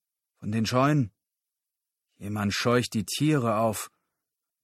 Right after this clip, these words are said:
Oder wird von ihnen totgetrampelt." Brandon ging los, allerdings nicht nach Norden, sondern nach Nordosten. Alan sputete sich und folgte ihm.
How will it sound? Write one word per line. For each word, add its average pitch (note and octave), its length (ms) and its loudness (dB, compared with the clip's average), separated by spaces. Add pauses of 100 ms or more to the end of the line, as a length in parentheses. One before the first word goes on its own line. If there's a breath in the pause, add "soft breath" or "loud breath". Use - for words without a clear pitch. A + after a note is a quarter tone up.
(160)
Oder B2+ 360 -2
wird C3+ 200 -2
von C3 200 0
ihnen A#2+ 260 2
totgetrampelt." A#2+ 920 -4 (1120)
Brandon A#2+ 380 0
ging A2+ 200 -2
los, A#2 580 -4 (120)
allerdings G2+ 380 -4
nicht C#3 180 -2
nach F#2 180 -4
Norden, G#2 440 -2
sondern G#2 400 -2
nach F2+ 220 -6
Nordosten. F2+ 680 -10 (600)
Alan G#2+ 260 2
sputete A#2 540 -2
sich F#2 200 -4
und G2 80 -2
folgte - 360 -2
ihm. F2+ 260 -4